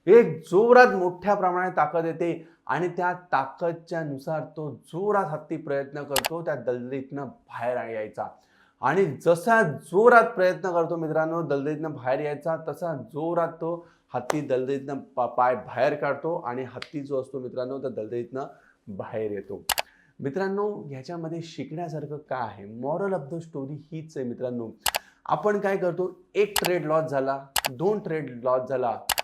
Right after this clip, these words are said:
तर मित्रांनो आपण डिमोटिव्ह होऊन जातो, आपल्यामध्ये एक नैराश्य येतं, नैराश्य येतं. तसं नैराश्य नाही यायला पाहिजे.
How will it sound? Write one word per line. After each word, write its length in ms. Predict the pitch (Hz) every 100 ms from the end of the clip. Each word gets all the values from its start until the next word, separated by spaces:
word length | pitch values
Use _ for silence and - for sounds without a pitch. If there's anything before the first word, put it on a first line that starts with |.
| -
तर 40 |
मित्रांनो 480 | 135 123 131 135 147
आपण 360 | - - 143 127
डिमोटिव्ह 540 | 131 131 123 135 123
होऊन 200 | 110 107
जातो, 360 | 104 101 98 92 _ _ _
आपल्यामध्ये 840 | - 143 175 180 185 180 151 143 165
एक 300 | 170 175 175
नैराश्य 800 | 147 131 170 214 254 233 - 220
येतं, 400 | 190 - 156 - - - _ _ _
नैराश्य 600 | 131 156 185 185 170 175
येतं. 220 | 143 117 107
तसं 300 | 139 165 151
नैराश्य 460 | 123 117 127 135 139
नाही 360 | 131 110 117 120
यायला 220 | 120 107
पाहिजे. 360 | 107 101 104